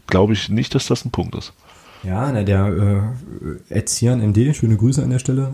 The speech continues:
Speaker 2: ähm, schreibt auch nochmal, auch einen interessanten Punkt, das ist auch eine Frage, die man gut stellen könnte in so einem Forum, oder auf so einem Forum, also er möchte wissen, wie Mike Franz arbeitet, nach welchen Kriterien wird ein Kader geplant und wie, äh, setzt er den Plan um,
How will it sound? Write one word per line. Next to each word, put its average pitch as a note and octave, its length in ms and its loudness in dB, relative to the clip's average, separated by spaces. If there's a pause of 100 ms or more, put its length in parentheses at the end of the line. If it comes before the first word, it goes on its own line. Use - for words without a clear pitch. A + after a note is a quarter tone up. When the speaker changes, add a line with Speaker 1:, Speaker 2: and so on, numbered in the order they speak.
Speaker 2:
ähm, G#2+ 400 -2
schreibt G2+ 280 -6
auch A2 100 -2
nochmal, A#2+ 260 0
auch G#2+ 140 0
einen G#2+ 140 -2
interessanten A2 400 0
Punkt, C#3+ 200 2
das G2 120 0
ist G2+ 100 -4
auch G#2+ 80 2
eine A2 100 2
Frage, G#2+ 280 2
die G#2+ 80 0
man G#2 380 2
gut A2 140 -2
stellen B2+ 240 2
könnte G#2+ 220 2
in G#2 80 2
so G2 60 4
einem G2+ 100 4
Forum, B2 420 -2 (640)
oder G2 160 0
auf A2+ 120 -2
so - 80 0
einem A2 100 4
Forum, B2 560 0
also G2+ 140 0
er F#2+ 80 0
möchte G#2+ 260 2
wissen, A2+ 240 0
wie G2+ 80 0
Mike G#2 220 0
Franz A2 160 -2
arbeitet, F#2 640 0
nach E2+ 100 0
welchen G2+ 240 0
Kriterien A2 800 0
wird G2+ 140 0
ein G#2 60 0
Kader A#2 260 0
geplant A#2+ 480 0
und G2 160 0
wie, A2 320 2
äh, G2 480 0 (340)
setzt G2+ 220 0
er G2 40 2
den G2+ 120 4
Plan G2+ 180 2
um, C#3 280 0